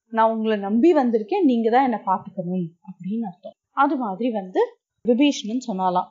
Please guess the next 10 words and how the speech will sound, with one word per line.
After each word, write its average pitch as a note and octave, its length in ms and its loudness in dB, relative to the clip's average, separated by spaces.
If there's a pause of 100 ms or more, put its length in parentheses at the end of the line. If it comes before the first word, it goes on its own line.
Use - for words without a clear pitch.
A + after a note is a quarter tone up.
(320)
சொன்ன A3 340 0
உடனே G3+ 520 -2 (480)
சுக்ரீவ C4 420 2
மகாராஜா G#3+ 480 2
கிட்ட, G3+ 300 -2 (460)
"இவன் A#3 540 4 (440)
ராட்சசன், A3+ 560 0
இவனெல்லாம் A#3+ 480 2
நம்பக்கூடாது C#4 640 2 (120)
ராஜா, G3+ 380 2